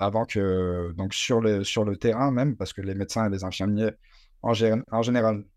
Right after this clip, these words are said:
euh, ne, ne suivent pas, euh, ne suivent pas dans, dans, dans les, dans les missions, euh, donc jusqu'au baraquement et ainsi de suite. Du coup, c'est le premier gars qui va manipuler le blessé.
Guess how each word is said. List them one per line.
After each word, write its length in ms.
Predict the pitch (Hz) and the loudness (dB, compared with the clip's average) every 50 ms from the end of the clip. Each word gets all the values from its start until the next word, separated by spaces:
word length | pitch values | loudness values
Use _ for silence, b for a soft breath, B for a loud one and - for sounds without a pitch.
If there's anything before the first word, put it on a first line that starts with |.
| _ _ - 95 | _ _ -4 -2
euh, 220 | 98 98 95 92 | 0 0 0 0
ne, 680 | 92 101 98 92 92 92 92 90 87 90 90 85 85 87 | 0 0 2 2 2 2 2 2 2 2 2 2 0 0
ne 140 | 87 87 | -2 -2
suivent 340 | 85 - - - - - - - | -4 -4 -4 -6 -8 -8 -4 0
pas, 260 | 113 110 110 107 101 | 2 4 4 4 4
euh, 320 | 95 92 87 85 85 82 | 2 2 0 -2 -4 -6
ne 100 | 85 90 | -6 -8
suivent 260 | 85 - - 92 - | -6 -6 -8 -8 -4
pas 140 | - 101 95 | -2 -2 0
dans, 720 | 95 92 95 90 87 90 82 76 69 64 73 69 69 69 - - - _ _ _ - | 0 0 0 0 0 0 -2 -2 -4 -4 -6 -8 -8 -10 -14 -18 -20 _ _ _ -6
dans, 360 | 95 95 95 98 92 90 87 | -2 0 2 2 2 2 2
dans 120 | 90 98 95 | 2 2 2
les, 300 | 92 87 90 82 80 90 | 2 2 0 0 -2 -2
dans 140 | 98 98 | -2 0
les 140 | 95 92 95 | 0 0 0
missions, 540 | 92 92 98 95 - - - 110 104 104 95 | 0 -2 -2 -4 -2 -2 0 0 0 2 0
euh, 380 | 92 90 87 90 90 87 87 90 - _ _ _ _ _ - 104 | 0 0 -2 -2 -4 -6 -10 -12 -14 _ _ _ _ _ -6 -6
donc 100 | 101 92 | -4 -4
jusqu'au 300 | 101 104 92 - 104 92 | -4 -4 -4 -2 -2 0
baraquement 580 | 95 92 95 90 - - 113 113 110 107 101 | 2 2 2 0 0 -2 -2 -2 0 0 0
et 40 | 95 | -2
ainsi 220 | 87 87 - - | -4 -6 -8 -8
de 40 | 120 | -8
suite. 240 | - - 156 - - _ B B B B B B | -6 -6 -6 -6 -8 _ B B B B B B
Du 60 | B | B
coup, 100 | - 147 | -2 -2
c'est 140 | 160 - 143 | 0 2 2
le 140 | 135 123 113 | 0 0 -2
premier 320 | - - 120 123 127 127 | -2 0 2 2 4 4
gars 100 | 117 127 | 4 2
qui 140 | 131 - - | 2 2 2
va 100 | 110 101 | 2 2
manipuler 500 | 101 101 104 107 110 107 - - 107 107 | 4 4 4 4 2 2 0 0 0 0
le 60 | 98 | 0
blessé. 340 | 95 95 90 - - 123 147 | 0 -2 -4 -2 -2 -2 -4